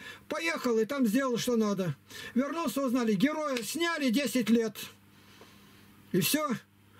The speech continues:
Он в одном. Он убил многих, он снайпер был. Всё сняли.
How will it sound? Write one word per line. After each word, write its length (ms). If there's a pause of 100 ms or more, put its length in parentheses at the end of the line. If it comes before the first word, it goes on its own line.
Он 180
в 40
одном. 400 (220)
Он 200
убил 360
многих, 640
он 140
снайпер 580
был. 320 (360)
Всё 320
сняли. 600